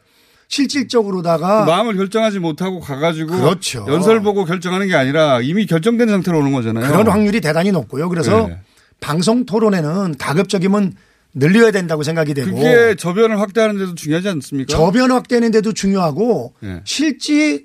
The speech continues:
Speaker 1: 당대표 될 사람들의 내공을 보여줘야 되거든요. 왜냐면 앞으로 큰 선거하면은 다
Speaker 2: 그렇죠.
Speaker 1: 티브이 토론회로 결정이 되는데,
Speaker 2: 상대방하고 싸워야
Speaker 1: 그러면
Speaker 2: 되는데.
Speaker 1: 적당하게 이번에 이겼다가 나중에 저 진짜 중요한 토론에서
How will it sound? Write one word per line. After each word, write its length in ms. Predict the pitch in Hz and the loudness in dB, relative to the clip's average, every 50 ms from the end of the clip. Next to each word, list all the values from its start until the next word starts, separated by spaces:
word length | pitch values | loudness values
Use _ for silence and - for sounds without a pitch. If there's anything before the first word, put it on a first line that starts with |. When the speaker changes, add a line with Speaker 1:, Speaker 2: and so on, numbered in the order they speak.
| _ - | _ -6
Speaker 1:
당대표 400 | - 185 233 247 262 - 254 240 | -2 0 2 2 2 2 2 4
될 140 | 226 240 - | 4 2 2
사람들의 400 | 214 220 214 196 190 196 226 202 | 2 0 0 0 0 0 -2 -2
내공을 560 | 131 123 127 165 226 226 320 302 302 294 170 | -2 0 2 2 2 2 2 0 0 0 2
보여줘야 340 | 160 208 220 214 175 190 185 | 2 2 2 4 2 0 -2
되거든요. 540 | 170 165 147 139 131 123 113 107 117 123 | -2 -4 -4 -6 -6 -8 -8 -8 -8 -6
왜냐면 440 | 135 214 277 285 302 294 269 208 151 - _ _ _ _ _ _ | -4 -2 0 0 2 0 0 -2 -4 -6 _ _ _ _ _ _
앞으로 380 | - 170 226 240 - 254 285 240 | 0 0 0 0 0 -4 -4 -4
큰 200 | - - 285 330 | -2 -2 0 2
선거하면은 720 | 226 247 277 262 240 254 240 233 233 233 247 262 247 247 | 4 2 2 4 2 2 2 2 2 2 2 0 -2 -4
다 420 | - - - - 214 240 233 226 _ _ | -6 -4 0 2 2 2 0 -2 _ _
Speaker 2:
그렇죠. 200 | - - 131 117 | -8 -6 -4 0
Speaker 1:
티브이 260 | - 294 254 302 285 - | 0 2 2 2 2 0
토론회로 400 | - 220 247 254 233 220 220 208 | 0 -2 -2 2 2 2 2 2
결정이 380 | - 202 202 - 226 220 202 | 2 0 0 0 0 0 2
되는데, 640 | 180 190 175 160 151 135 147 151 170 190 196 165 127 | 0 0 0 0 0 2 2 4 4 4 2 0 -2
Speaker 2:
상대방하고 840 | 107 - 180 175 190 180 175 165 160 151 151 147 143 135 135 120 110 - | -4 -6 -6 -6 -4 0 2 2 2 2 0 -2 -2 -4 -4 -6 -8 -8
싸워야 200 | - 180 180 262 | -10 -6 -2 0
Speaker 1:
그러면 320 | 370 339 285 254 208 185 156 | 2 2 4 4 2 2 0
Speaker 2:
되는데. 300 | 131 - 87 82 78 - - - | -2 -4 -8 -12 -16 -18 -10 -2
Speaker 1:
적당하게 560 | - 233 226 - - 285 285 277 277 277 277 | -2 -2 -2 0 -2 -2 0 -2 -2 0 0
이번에 260 | 254 226 262 262 254 | 0 0 0 0 2
이겼다가 500 | 247 240 226 254 214 - 240 226 247 247 | 2 2 2 0 0 0 0 2 2 2
나중에 540 | 208 208 226 233 220 247 240 240 226 190 165 _ _ _ _ _ _ _ _ - | 2 2 2 0 0 0 0 0 0 -2 -4 _ _ _ _ _ _ _ _ -6
저 320 | - 233 233 233 233 220 214 - _ _ _ _ _ _ _ - | 0 2 4 4 4 2 0 -2 _ _ _ _ _ _ _ -6
진짜 320 | - 226 240 226 262 247 220 | -2 0 0 0 0 -2 -2
중요한 560 | - - 226 226 220 233 220 214 196 185 - - | 0 -2 -2 0 2 2 0 0 -2 -6 -10 -8
토론에서 880 | - 277 269 262 233 226 196 151 180 180 190 214 220 190 143 120 | -6 -4 -2 0 0 0 0 0 -2 0 2 2 2 0 -2 -6